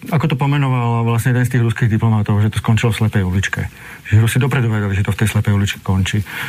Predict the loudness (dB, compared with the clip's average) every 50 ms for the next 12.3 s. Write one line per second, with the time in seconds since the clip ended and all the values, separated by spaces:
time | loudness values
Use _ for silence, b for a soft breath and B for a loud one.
0 | B B -2 0 2 2 2 2 2 0 0 2 2 2 2 2 0 0 0 0
1 | 0 0 0 2 0 2 2 2 0 0 0 -2 0 0 0 0 2 0 0 0
2 | 0 0 2 2 2 0 0 0 0 2 2 2 2 2 2 2 2 2 2 0
3 | 0 0 0 0 0 2 2 2 2 2 2 2 2 2 2 2 2 2 2 2
4 | 2 2 0 -2 0 2 2 2 2 0 -2 B B B B B B B B B
5 | B B B -2 0 0 2 0 2 0 2 2 2 0 0 0 -2 -2 0 0
6 | 2 0 0 0 0 2 2 2 2 2 2 0 0 0 -2 0 0 0 2 2
7 | 2 2 2 0 0 0 0 2 2 2 2 2 2 2 2 0 0 -2 B B
8 | B B B -4 0 2 2 2 4 2 2 2 2 0 0 0 0 0 0 0
9 | 0 0 0 0 0 0 0 0 0 0 -2 -2 -2 -4 -4 -2 -2 -2 -2 -2
10 | -4 B B B B B B -4 B 0 2 2 2 2 0 0 0 0 0 0
11 | 0 -2 0 0 0 0 2 0 2 2 2 2 0 0 0 -2 0 0 0 0
12 | 2 2 2 2 2 0